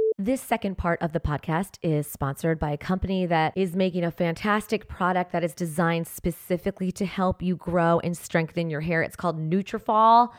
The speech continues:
I just got my three months worth in the mail yesterday. So here's the deal. And if you, uh, are, are not new to this whole hair loss thing, then you know how discouraging it can be if you are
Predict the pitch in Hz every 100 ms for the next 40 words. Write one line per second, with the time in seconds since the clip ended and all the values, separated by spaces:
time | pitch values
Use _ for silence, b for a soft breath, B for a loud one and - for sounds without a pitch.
0 | B 180 165 190 - 190 156 - 175 247
1 | 277 285 269 285 302 294 302 311 320 320
2 | 311 - 277 302 302 320 - 233 320 359
3 | 254 180 175 170 B B B 214 214 208
4 | - 226 208 233 302 339 349 339 - 226
5 | 220 190 208 202 202 202 196 202 208 190
6 | 175 185 170 175 170 156 160 - 143 127
7 | - - 185 233 233 254 233 226 196 165
8 | 156 - - 196 185 180 170 165 160 156
9 | 139 175 - 185 180 165 170 - 160 175
10 | 156 165 160 - 156 170 170 135 165 151
11 | 143